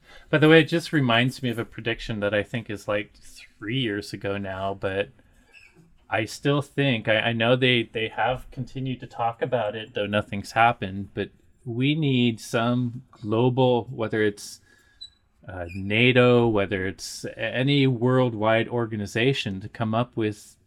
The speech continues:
the, the rules of engagement for cyber war.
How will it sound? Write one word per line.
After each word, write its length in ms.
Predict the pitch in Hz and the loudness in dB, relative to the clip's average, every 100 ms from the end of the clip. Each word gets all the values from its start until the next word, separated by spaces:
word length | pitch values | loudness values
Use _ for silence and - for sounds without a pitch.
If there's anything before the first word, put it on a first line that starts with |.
| _ | _
the, 360 | 117 113 110 - - - | -4 -4 -4 -8 -18 -10
the 260 | 117 107 107 - | -4 -4 -6 -12
rules 440 | 120 120 139 143 135 | -6 2 4 4 2
of 140 | 127 | 2
engagement 600 | 131 113 113 131 - 110 - | 2 2 2 0 -2 -6 -6
for 140 | 113 | -10
cyber 480 | - 104 123 139 98 | -4 0 0 0 -8
war. 340 | - 110 - | -8 -12 -14